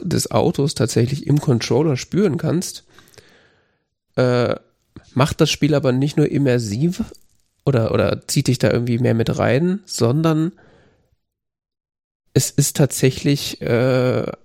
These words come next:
ein, ein, ein notwendige, eine notwendige Information für dich als Spieler,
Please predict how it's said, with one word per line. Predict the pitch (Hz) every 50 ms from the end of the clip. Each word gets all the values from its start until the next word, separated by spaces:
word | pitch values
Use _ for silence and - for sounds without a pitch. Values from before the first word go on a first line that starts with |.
| - -
ein, | 131 127 123 131 131 127 123 123 123 117 - - - _ _ _ _ _ _ _ _ _ _ _ _ _ _ _ _ _ _ _ _ _ _ _ _ _ _ _ _ _ _ _ _ -
ein, | - - 131 117 - -
ein | 127 120 113
notwendige, | 117 127 123 131 180 208 - - 147 143 147 156 151 147 143 139 139 139 135 127 -
eine | 127 127 127
notwendige | 127 127 135 175 - - 165 147 139 139 139 143
Information | 143 139 - 135 113 107 117 - - 127 127 135 180 185
für | - - - 139 127
dich | - - 151 - - -
als | 127 -
Spieler, | - - - - 120 156 185 185 196